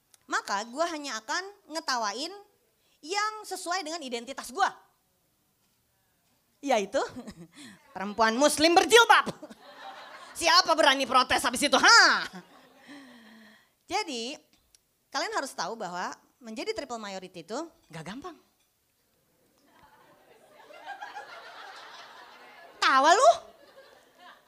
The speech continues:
Image perempuan berjilbab tuh ya, kayak gue gini ya. Gue teh kan ingin diakui kalau gue teh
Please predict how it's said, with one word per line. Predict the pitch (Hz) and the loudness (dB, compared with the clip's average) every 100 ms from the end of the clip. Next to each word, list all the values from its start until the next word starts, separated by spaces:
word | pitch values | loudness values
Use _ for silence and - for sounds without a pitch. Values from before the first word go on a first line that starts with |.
| _ _ _ _ _ - | _ _ _ _ _ -8
Image | 349 392 392 - | -4 -4 -4 -4
perempuan | 330 302 311 302 | -6 -2 -4 -2
berjilbab | 285 254 262 277 277 | -6 -6 -4 -4 -4
tuh | 320 | -6
ya, | 302 302 | -6 -8
kayak | - 240 | -8 -4
gue | 254 285 | 0 0
gini | 269 262 | 0 -8
ya. | 262 - _ _ _ _ _ _ _ | -10 -14 _ _ _ _ _ _ _
Gue | 247 | -12
teh | 285 | -8
kan | 392 359 | -6 -6
ingin | 311 | -6
diakui | 294 233 214 302 | -4 -6 -6 -8
kalau | 330 233 | -6 -6
gue | 226 233 | -6 -4
teh | 311 311 | -4 -6